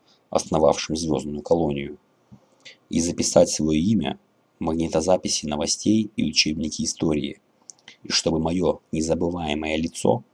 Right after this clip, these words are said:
было на всех телеэкранах в Солнечной системе. А скажи, коллега по полету, если ты так терпеть не можешь известность, то зачем столь ревностно подстригаешь свою вандейковую бородку?» «Виноват,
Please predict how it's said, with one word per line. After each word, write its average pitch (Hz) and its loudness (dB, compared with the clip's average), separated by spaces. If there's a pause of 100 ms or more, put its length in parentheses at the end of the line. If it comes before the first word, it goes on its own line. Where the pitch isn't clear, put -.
(160)
было 85 4
на 92 0
всех - -2
телеэкранах 82 -2
в - -10
Солнечной 78 -4
системе. - -2 (440)
А - -6
скажи, 95 0 (120)
коллега 85 2
по 82 0
полету, 87 -2 (380)
если - 0
ты 101 0
так 92 2
терпеть - 0
не - 0
можешь 82 0
известность, 90 -6 (360)
то 90 0
зачем 101 6
столь 80 4
ревностно 90 0
подстригаешь 90 0
свою 85 0 (420)
вандейковую 85 4
бородку?» 87 6 (600)
«Виноват, 92 8